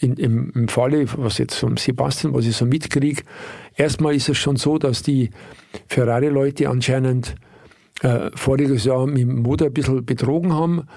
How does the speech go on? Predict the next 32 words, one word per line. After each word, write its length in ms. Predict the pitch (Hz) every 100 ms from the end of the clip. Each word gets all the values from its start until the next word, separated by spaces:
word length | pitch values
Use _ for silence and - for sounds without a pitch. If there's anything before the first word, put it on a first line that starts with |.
| - -
heuer 200 | 135 147
natürlich 320 | 151 135 139 -
deshalb, 520 | 135 127 135 113 -
äh, 120 | 131 - - - - 185 - -
hoffnungslos 580 | - - 160 - 143
hinten 300 | - 139 131
nachfahren. 580 | 117 143 - 156 165 170 - - -
Was 220 | - 127 143
ist 160 | 147
die, 80 | 143
äh, 640 | 127 - - - 73 - -
die 240 | 156 139 127
Folge? 400 | - 147 165 147
Sie 140 | -
sagen, 180 | 120 131
wir 80 | 123
müssen 460 | 135 143 127 110
weniger 320 | 120 135 135 123
Abtrieb 380 | 135 - 151 -
fahren, 340 | 139 143 135 - -
damit 320 | 135 131 147
wir 80 | 127
das 140 | 120
ein 80 | 117
bisschen 180 | 135 123
ausgleichen. 720 | - 151 175 160 151 156 131 - - - -
Sebastian 500 | 147 143 139 175 160
kommt 240 | 147 143
damit 400 | 139 135 - -
überhaupt 320 | 156 123 143
nicht 160 | 160 -
zurecht, 500 | 170 156 151 -